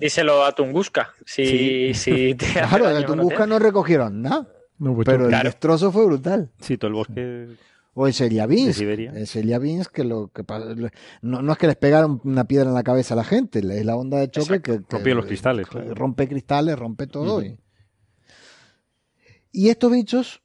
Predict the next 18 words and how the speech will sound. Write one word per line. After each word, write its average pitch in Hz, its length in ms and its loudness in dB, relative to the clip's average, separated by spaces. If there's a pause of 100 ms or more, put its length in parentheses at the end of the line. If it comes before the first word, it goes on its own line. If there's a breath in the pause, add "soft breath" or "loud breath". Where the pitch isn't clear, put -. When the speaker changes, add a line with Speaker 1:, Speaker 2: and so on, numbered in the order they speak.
(120)
Speaker 3:
por 156 160 4
eso 185 220 2
les 151 120 4
llamamos 156 240 0
primitivos, 170 580 0
son 151 340 -4
el, 160 100 0
el 143 120 2
material 151 680 4 (360)
que 120 120 -4
simplemente 147 440 -2
está 135 220 -2
como 110 380 -6
rejuntado 120 800 -8 (140)
Speaker 2:
Ujú. 104 280 -10
Speaker 3:
allí, 120 580 -2
este, 107 460 -6 (360 soft breath)
como, 117 500 -6